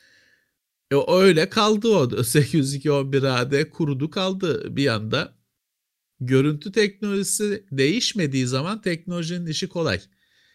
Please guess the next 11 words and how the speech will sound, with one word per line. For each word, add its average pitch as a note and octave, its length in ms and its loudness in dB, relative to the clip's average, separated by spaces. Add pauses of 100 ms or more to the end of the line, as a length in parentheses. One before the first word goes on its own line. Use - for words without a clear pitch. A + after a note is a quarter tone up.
(240)
Yıllarca E3+ 640 0
televizyonlar F3 720 -2
aynıydı. D#3+ 720 -2 (840)
Cihazlar F3 600 0
yetişiyordu E3 720 2
ona. D#2 260 -8 (1300)
Televizyon F3+ 720 4
bir G#3 100 2
anda G#3 340 -2
hareket E3+ 400 2
edince G3 580 0